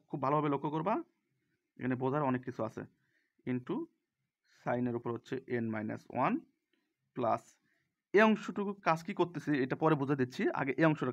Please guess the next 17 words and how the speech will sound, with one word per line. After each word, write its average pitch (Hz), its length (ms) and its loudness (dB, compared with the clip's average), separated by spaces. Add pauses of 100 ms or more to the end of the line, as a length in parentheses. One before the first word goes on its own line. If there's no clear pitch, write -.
কাজটা 120 380 -2
বোঝো। 123 240 0
আমি 135 140 4
এটা 127 180 2
আগে 127 200 -2
লিখে 120 180 -2
নি-, - 160 -4 (220)
লিখে 131 160 -2
নিচ্ছি, - 200 -6
দেখো, 113 140 -10 (1160)
বুঝে 131 180 0
দেবো 131 160 2
এটা 127 180 0
পরে। 113 180 0 (2500)
আচ্ছা, - 200 -10 (2000)
এখানে 143 240 -2
দেখো, 165 140 -2